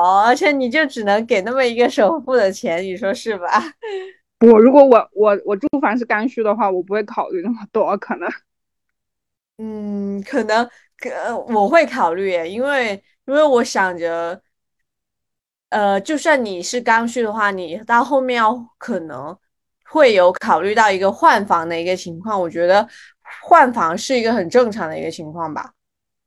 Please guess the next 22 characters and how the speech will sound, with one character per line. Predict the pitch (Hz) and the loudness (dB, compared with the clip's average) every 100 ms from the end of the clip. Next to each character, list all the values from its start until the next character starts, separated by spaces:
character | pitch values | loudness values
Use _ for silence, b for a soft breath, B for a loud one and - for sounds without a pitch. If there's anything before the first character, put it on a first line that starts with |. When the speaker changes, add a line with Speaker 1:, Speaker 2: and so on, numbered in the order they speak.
| _ _ _ _ - | _ _ _ _ 0
Speaker 1:
就 | 240 | 2
是 | - 233 | 2 0
当 | 226 226 | 2 2
你 | 214 208 | 0 -2
有 | 180 | -2
钱 | 175 - 165 | -2 -4 -4
了 | 175 | -4
之 | 175 208 | -6 -2
后， | 214 | 0
Speaker 2:
对。 | 208 | 2
Speaker 1:
但， | 240 247 233 | 2 2 0
但 | 277 269 | 2 2
是 | 277 | 0
你 | 226 180 | -2 -2
发 | 214 | -4
现 | 220 233 | -2 -2
你 | 202 180 | -4 -6
以 | 175 | -2
往 | 208 190 | 0 2
的 | 175 | -2
投 | 175 185 170 | -4 -4 -4
资， | 175 208 220 226 | -6 -6 -4 -4